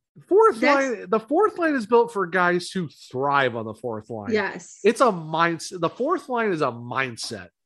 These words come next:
Speaker 1: for me.
Speaker 2: Unless you're rolling lines. Unless
Speaker 1: They
Speaker 2: you're a rolling line.
Speaker 1: Like,
Speaker 2: Yeah.
Speaker 1: yeah, like Jesperi Kotkaniemi is a fourth line center, but he's making six point one. And, and if you actually put him on second line minutes,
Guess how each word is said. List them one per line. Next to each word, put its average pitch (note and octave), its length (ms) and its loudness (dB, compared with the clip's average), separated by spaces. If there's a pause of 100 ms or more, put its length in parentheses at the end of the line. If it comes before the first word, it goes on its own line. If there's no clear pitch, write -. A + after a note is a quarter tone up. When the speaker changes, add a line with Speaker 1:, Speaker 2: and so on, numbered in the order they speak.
Speaker 1:
for B2 120 -10
me. G#2+ 200 -8
Speaker 2:
Unless C4+ 680 -2
you're B3+ 220 -4
rolling A3 500 -2
lines. E3+ 460 -8 (680)
Unless G#3+ 580 0
Speaker 1:
They B3+ 40 -2
Speaker 2:
you're A3 160 0
a G3 40 -2
rolling F#3+ 360 -4
line. C#3+ 240 -8
Speaker 1:
Like, D#3 420 2
Speaker 2:
Yeah. D3+ 200 -6
Speaker 1:
yeah, D3 200 2
like D3+ 280 -2
Jesperi D3 420 -4
Kotkaniemi F3 720 0
is B2 100 -6
a A#2+ 40 -12
fourth C3+ 340 -6
line E3 220 -4
center, G#3 400 0
but A2+ 320 -8
he's C#3 160 -10
making C#3+ 240 -6
six - 220 -10
point D#3+ 260 -4
one. E3+ 320 -2
And, C#3 220 -8
and C3 280 -8
if C3 140 -4
you C#3 160 -6
actually C#3+ 260 -8
put D3+ 120 -6
him C#3+ 80 -6
on C3+ 100 -6
second C#3+ 300 -6
line C3 320 -8
minutes, G#3 500 -4